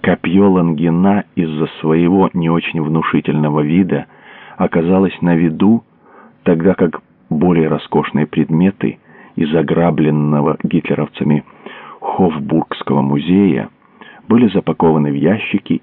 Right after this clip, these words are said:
и приготовлены к отправке в тайники. Картина была фантасмагоричной.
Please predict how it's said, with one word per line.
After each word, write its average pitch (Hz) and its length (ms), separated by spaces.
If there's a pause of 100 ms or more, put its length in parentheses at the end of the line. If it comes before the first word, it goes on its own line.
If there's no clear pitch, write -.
и 120 80
приготовлены 95 880
к - 120
отправке - 760 (160)
в - 100
тайники. - 680 (1600)
Картина 135 420
была 120 320
фантасмагоричной. 92 1300